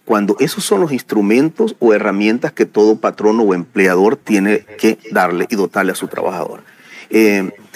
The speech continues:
bueno, encontramos una empresa, Federico, que en el,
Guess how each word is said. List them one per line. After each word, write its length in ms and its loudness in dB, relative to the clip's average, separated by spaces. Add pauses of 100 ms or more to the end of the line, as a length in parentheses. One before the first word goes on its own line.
(120)
bueno, 240 2
encontramos 540 -2
una 140 0
empresa, 600 0
Federico, 640 2
que 240 2 (560)
en 340 2
el, 360 2